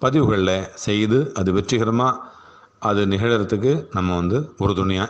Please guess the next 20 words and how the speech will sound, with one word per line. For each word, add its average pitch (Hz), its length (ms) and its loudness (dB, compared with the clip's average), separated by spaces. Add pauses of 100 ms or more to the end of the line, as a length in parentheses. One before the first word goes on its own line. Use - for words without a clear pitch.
இருக்கலாம். 95 580 -2
இந்த 95 520 -2
வண்டலூர் 98 420 0
வழித்துணை 95 440 -2
பாபா 95 500 -2 (600)
கூட்டு 123 280 0
பிரார்த்தனை 95 400 0
கோபுரம் 95 460 0 (260)
இப்பொழுது 95 680 -2 (400)
நம்முடைய 107 300 2
சாய் 135 440 0
சொந்தங்களுக்கு 101 600 0
ஒரு 113 180 0
கலங்கரை 107 480 0
விளக்கமாக 90 600 -2
மாறி 107 340 0
வருகிறது. 78 480 -2 (340)
ஆகையினால 98 680 0
எல்லாரும் 113 440 0
அதுல 95 160 -2